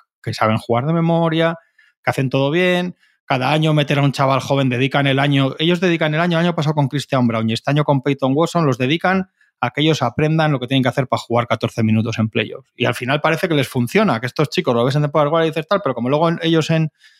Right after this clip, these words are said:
en las eliminatorias jodidas juegan cuarenta y tres minutos todos los titulares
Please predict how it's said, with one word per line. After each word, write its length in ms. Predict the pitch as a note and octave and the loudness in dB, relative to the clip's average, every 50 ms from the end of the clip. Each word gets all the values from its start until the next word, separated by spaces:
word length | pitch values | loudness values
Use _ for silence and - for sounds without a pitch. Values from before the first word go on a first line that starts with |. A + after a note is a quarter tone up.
| _ _ _ - | _ _ _ -2
en 100 | - C#3+ | 0 0
las 160 | C#3 C3+ - | 0 0 0
eliminatorias 440 | D3+ D3 C#3+ C#3 C3+ - D3 C#3 C3 | 0 2 2 2 2 2 0 0 0
jodidas 420 | - - D3 E3+ F3 D3 A#2+ - | -2 -2 0 2 2 0 0 -2
juegan 360 | - E3 E3+ D#3+ C3 A2+ A2+ - | -2 0 0 0 0 -2 -4 -8
cuarenta 420 | - - A2+ A2+ A#2+ A#2+ - A#2 | -4 -2 0 0 0 0 0 -2
y 80 | A#2 - | -2 -2
tres 200 | - D3+ C#3+ D3 | 0 -2 0 2
minutos 360 | D3+ D#3 D#3 D3 D#3+ C#3+ - | 2 0 2 0 -2 -2 -2
todos 100 | - D#3 | -2 -2
los 100 | D3 - | -2 -2
titulares 580 | - C#3+ C3+ C#3+ D#3 F3+ E3+ C#3 A#2+ A2+ - | -4 -6 -4 0 0 2 2 0 0 -2 -6